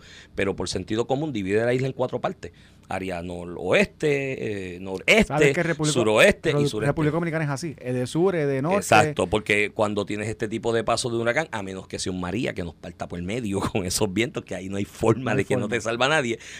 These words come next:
Speaker 1: pero, eh, fenómenos como este que pasó por una esquina, pues tienes
Speaker 2: Con las
Speaker 1: la
Speaker 2: micro-,
Speaker 1: generación
Speaker 2: con
Speaker 1: y la
Speaker 2: las
Speaker 1: distribución
Speaker 2: microredes
Speaker 1: dañada.
Speaker 2: tú
Speaker 1: Y con las
Speaker 2: distribuyes.
Speaker 1: microredes distribuyes mejor y, y atiendes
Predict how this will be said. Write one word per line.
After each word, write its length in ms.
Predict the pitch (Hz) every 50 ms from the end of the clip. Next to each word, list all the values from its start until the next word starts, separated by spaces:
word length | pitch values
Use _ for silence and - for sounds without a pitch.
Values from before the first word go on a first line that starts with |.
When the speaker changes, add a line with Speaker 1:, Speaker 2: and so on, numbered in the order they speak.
| - -
Speaker 1:
pero, 320 | - 110 101 98 98 104 -
eh, 140 | 104 - - - 110
fenómenos 420 | - - 95 95 95 101 98 -
como 260 | - 117 107 107 117 139
este 240 | 170 - - -
que 100 | 135 123
pasó 220 | - 98 - - 92
por 140 | 92 98 101
una 100 | 101 107
esquina, 320 | - - 156 202 233 190
pues 160 | - 110 98 - - - - -
tienes 320 | - 107 110 120 131 127 - - - - - -
Speaker 2:
Con 100 | 135 143
las 120 | 151 143
Speaker 1:
la 100 | 131 120
Speaker 2:
micro-, 100 | 113 131
Speaker 1:
generación 420 | 127 123 120 117 117 - 139 135
Speaker 2:
con 60 | 139 160
Speaker 1:
y 20 |
la 80 | 165 165
Speaker 2:
las 80 | 156
Speaker 1:
distribución 300 | 139 - - 180 180 165
Speaker 2:
microredes 140 | 185 214 220
Speaker 1:
dañada. 160 | 208 196 - -
Speaker 2:
tú 80 | 170
Speaker 1:
Y 200 | 160 165 165 170
con 120 | 160 110 110
las 100 | 107 113
Speaker 2:
distribuyes. 120 | 113 127
Speaker 1:
microredes 340 | 117 117 117 139 170 170 147
distribuyes 380 | 123 117 - 113 107 110 117 135
mejor 300 | 131 131 147 151 - 139
y, 80 | 120 -
y 160 | 107 110 107
atiendes 480 | 101 - 104 104 110 120 123 - -